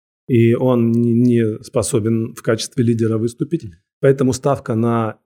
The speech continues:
то, чтобы сделать Зюганова неким лидером этого протеста, они её не рассматривали всерьёз, считали, что это, ну, бесполезно, это никогда не сделаешь.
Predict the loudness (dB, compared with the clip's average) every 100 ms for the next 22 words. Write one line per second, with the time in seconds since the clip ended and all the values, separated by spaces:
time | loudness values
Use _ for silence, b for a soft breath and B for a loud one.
0 | -4 -2 -2 -4 -2 0 0 0 0 0
1 | 0 0 -2 -2 -2 -2 0 0 2 0
2 | 0 -2 -4 -4 -4 -2 -2 -2 -4 -2
3 | 0 0 0 0 -2 -2 -2 -4 -4 -4
4 | -2 0 0 -4 -8 -10 -6 -4 -6 -10
5 | -12 -12 -10 -10 -6 -6 -2 0 0 -2
6 | -6 -6 -6 -4 -4 -4 -4 -6 -8